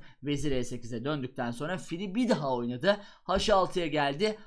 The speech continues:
ama bu sefer de gördüğünüz gibi E dört düşmüş oldu. Fil çarpı E dört hamlesi geldi.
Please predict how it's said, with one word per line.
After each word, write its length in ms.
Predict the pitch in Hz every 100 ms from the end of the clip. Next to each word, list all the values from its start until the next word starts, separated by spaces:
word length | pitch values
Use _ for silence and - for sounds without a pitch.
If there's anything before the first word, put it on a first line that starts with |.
| -
ama 260 | 139 135
bu 60 | 160
sefer 460 | - 139 135 120 135
de 80 |
gördüğünüz 560 | 151 143 135 120 117 107
gibi 280 | 127 160 175 - -
E 280 | 151 143 123
dört 300 | 151 160 131
düşmüş 380 | 147 147 147 -
oldu. 400 | 120 117 175 170 -
Fil 240 | - 165 165
çarpı 360 | 175 139 131
E 160 | 131 127
dört 220 | 131 127
hamlesi 380 | 135 143 147 151
geldi. 440 | 156 151 147 170